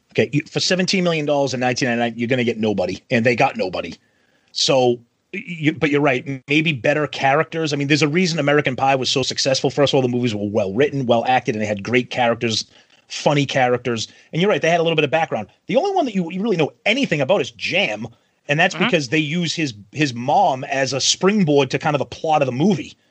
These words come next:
Speaker 1: But you're right, you don't know anything about the three kids other than they're friends and they're Kiss fans. I don't know if that matters or not. Zeus, it sounds like you would have liked a little bit more from them. Uh, you know, okay,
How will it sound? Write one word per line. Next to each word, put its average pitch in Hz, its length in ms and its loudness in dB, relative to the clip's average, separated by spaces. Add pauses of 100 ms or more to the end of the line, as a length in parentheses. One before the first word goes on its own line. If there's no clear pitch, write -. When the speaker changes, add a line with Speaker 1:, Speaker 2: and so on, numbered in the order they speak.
(180)
Speaker 1:
But 165 120 0
you're 175 80 4
right, 226 140 2
you 180 100 2
don't 294 160 0
know 147 100 -4
anything 139 240 -4
about 131 160 0
the 123 80 -8
three 139 240 -8
kids 160 240 -2
other 170 140 4
than 175 80 -2
they're 170 100 4
friends 151 320 -2
and 147 60 -2
they're 143 80 2
Kiss 330 200 0
fans. - 360 -6 (120)
I 170 80 2
don't 226 120 2
know 226 100 2
if 175 60 -2
that 143 160 -2
matters 190 500 -2
or 240 60 -6
not. 277 260 -4 (260)
Zeus, 185 340 -2
it 156 100 -8
sounds 175 240 0
like 170 140 0
you 170 100 0
would 165 80 4
have 156 60 4
liked 160 180 4
a 160 40 0
little 151 180 2
bit 131 120 -2
more 139 220 0
from 202 160 -2
them. 220 200 2 (360)
Uh, 202 60 -14 (120)
you 220 220 -6
know, 247 180 0
okay, 254 340 2